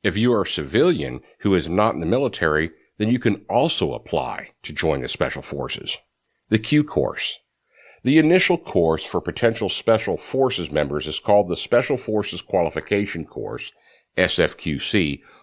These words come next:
or simply the Q Course. The Special Forces Qualification Course, S F Q C, starts with a three-week preparation course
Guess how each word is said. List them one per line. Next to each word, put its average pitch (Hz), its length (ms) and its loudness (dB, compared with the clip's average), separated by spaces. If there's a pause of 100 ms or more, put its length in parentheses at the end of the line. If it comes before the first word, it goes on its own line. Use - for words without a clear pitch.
or 90 360 4
simply 95 340 0
the - 100 -6
Q 123 260 0
Course. - 480 -10 (380)
The 80 100 -4
Special 139 400 0
Forces 98 420 -2
Qualification 87 840 0
Course, - 480 -10 (340)
S - 200 -2
F - 160 -8
Q 65 180 -6
C, 71 420 -4 (320)
starts - 400 4
with 107 120 -2
a 71 100 0
three-week 113 880 -2
preparation 92 720 0
course - 480 -4